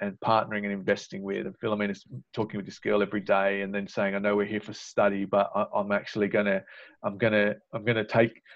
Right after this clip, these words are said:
a withdrawal out of my own time and my own space and my own need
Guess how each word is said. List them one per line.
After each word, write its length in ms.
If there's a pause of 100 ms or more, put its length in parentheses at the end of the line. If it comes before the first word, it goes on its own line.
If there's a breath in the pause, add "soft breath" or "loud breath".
(160 loud breath)
a 100
withdrawal 600
out 160
of 100
my 220
own 340
time 400
and 100
my 200
own 240
space 420
and 100
my 200
own 360
need 380